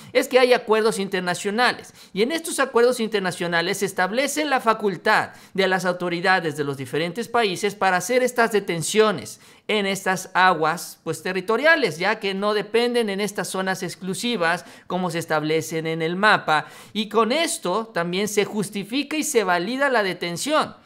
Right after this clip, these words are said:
de estas personas que estaban en esta actividad. Tanto así que ahí estaban los paquetes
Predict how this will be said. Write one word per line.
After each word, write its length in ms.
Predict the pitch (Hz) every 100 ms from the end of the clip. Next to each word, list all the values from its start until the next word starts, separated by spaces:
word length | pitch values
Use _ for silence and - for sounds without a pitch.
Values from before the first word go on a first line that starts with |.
| _ _
de 300 | 160 165 170 -
estas 340 | 196 202 202
personas 640 | 202 190 214 185 170 175 -
que 240 | 202 220
estaban 500 | 170 - 180 202 208 202
en 160 | 196
esta 240 | 269 269 254
actividad. 580 | 240 233 247 311 294 - - _
Tanto 280 | 233 277 247
así 220 | 233 262
que 120 | 220
ahí 220 | 202 233
estaban 500 | 294 - 285 277 262
los 140 | 220 -
paquetes 800 | 180 175 269 269 175 202 226